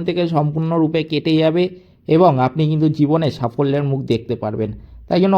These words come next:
অবশ্যই আপনাদের কিন্তু পশু পাখিকে খাওয়াতে হবে। হ্যাঁ, এক্ষেত্রেও আমি বলে রাখি যে খাওয়াতে বলেছি নে-, নেগেটিভিটি কেটে যাবে, তার জন্য কিন্তু দুচ্ছাই মানসিকতা নিয়ে খাওয়াতে যাবেন না। যাই খাওয়াবেন আপনি কিন্তু আপনার যতটা সামর্থ্য ততটা খাওয়ান। আপনি প্রতিদিন দুবেলা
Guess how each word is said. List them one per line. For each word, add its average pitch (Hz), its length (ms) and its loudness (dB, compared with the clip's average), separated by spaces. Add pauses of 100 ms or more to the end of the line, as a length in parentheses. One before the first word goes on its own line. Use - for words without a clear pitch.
অবশ্যই 196 520 2
আপনাদের 180 360 0
কিন্তু 180 220 0
পশু 165 220 -2
পাখিকে 170 380 0
খাওয়াতে 156 260 2
হবে। 165 160 0 (100)
হ্যাঁ, 156 180 2 (120)
এক্ষেত্রেও 165 460 0
আমি 160 200 -2
বলে 143 200 2
রাখি 156 200 -4 (420)
যে 165 100 4 (120)
খাওয়াতে 151 340 4 (100)
বলেছি 156 260 0 (120)
নে-, 139 320 2 (200)
নেগেটিভিটি 156 500 0
কেটে 151 240 0
যাবে, 156 160 0 (120)
তার 139 200 2
জন্য 151 180 0 (140)
কিন্তু 151 220 -2 (500)
দুচ্ছাই 160 420 2 (100)
মানসিকতা 151 540 0
নিয়ে 165 200 -2
খাওয়াতে 131 300 2
যাবেন 147 240 0
না। 156 60 0 (200)
যাই 143 200 2 (100)
খাওয়াবেন 139 400 4 (100)
আপনি 143 200 -8
কিন্তু 147 220 -4
আপনার 131 240 -2
যতটা 131 340 -2
সামর্থ্য 143 320 -2 (100)
ততটা 135 280 0 (120)
খাওয়ান। 147 280 2 (440)
আপনি 156 240 0
প্রতিদিন 160 360 4 (100)
দুবেলা 156 280 2